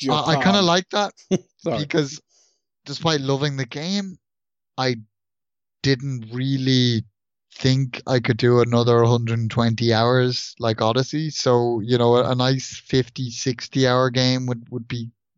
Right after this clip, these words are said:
Speaker 1: would be great for me. That'd be a sweet spot. Kinda do it if you, I could do everything in fifty, sixty hours. So I'm, I'm hoping that would, that's what it will be. But I mean, so far, everything I'm seeing from this game, which unfortunately we probably <laughs> haven't seen as much gameplay as we'd like.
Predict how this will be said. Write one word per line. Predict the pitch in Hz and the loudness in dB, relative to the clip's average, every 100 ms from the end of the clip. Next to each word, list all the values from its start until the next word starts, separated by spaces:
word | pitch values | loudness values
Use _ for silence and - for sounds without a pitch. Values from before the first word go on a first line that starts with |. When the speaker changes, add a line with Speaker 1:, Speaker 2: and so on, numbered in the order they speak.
| _ 127 | _ -6
Speaker 1:
would | 113 | -2
be | 123 | -2
great | 113 120 120 | 2 0 0
for | 120 | -4
me. | 120 117 | -2 2
That'd | 117 113 | 2 2
be | 117 | 0
a | 110 | -2
sweet | - 123 117 | -2 -6 -6
spot. | - 127 123 120 - - - _ | -2 0 0 -4 -18 -20 -20 _
Kinda | 110 110 | 0 0
do | 107 117 | 4 4
it | 113 98 | 4 2
if | 113 113 | -2 -2
you, | 113 - | -4 -2
I | 113 | -2
could | 107 | -2
do | 110 113 | 0 2
everything | 113 117 117 117 | 2 0 0 0
in | 110 | -2
fifty, | - 113 120 113 | -2 -4 -4 -10
sixty | - 117 - 120 113 | -6 -6 -2 2 4
hours. | 117 117 113 - - - - - | 4 4 2 -8 -20 -20 -20 -4
So | 110 | 0
I'm, | 110 113 | 2 2
I'm | 113 | 2
hoping | 110 107 120 110 | 4 4 2 0
that | 107 | 0
would, | 110 107 - | 0 -4 -2
that's | 101 - | -6 -4
what | 110 107 | -2 0
it | |
will | 104 104 | 2 0
be. | 110 110 | 2 2
But | 104 107 | 2 2
I | 107 | 4
mean, | 117 110 104 - _ _ _ - | 4 2 -2 -8 _ _ _ -6
so | - 131 135 | 0 2 2
far, | - 131 127 | 2 2 4
everything | 123 127 123 127 123 | 4 2 0 0 -2
I'm | 113 | -4
seeing | - 123 120 | -2 -2 -2
from | 120 | -6
this | 117 117 | -4 -4
game, | - 123 123 117 | -2 0 2 0
which | 117 - - - | -4 -6 -20 -4
unfortunately | 156 - 196 175 165 139 | -2 4 4 4 2 2
we | 123 | 4
probably | 135 - | 2 2
<laughs> | |
haven't | - - | -2 -4
seen | 147 170 139 | -2 2 2
as | 127 | 0
much | 139 131 - | -2 -2 0
gameplay | 127 123 123 117 | -2 0 -2 -2
as | 107 | -2
we'd | 110 | -2
like. | 123 170 170 | 0 0 -2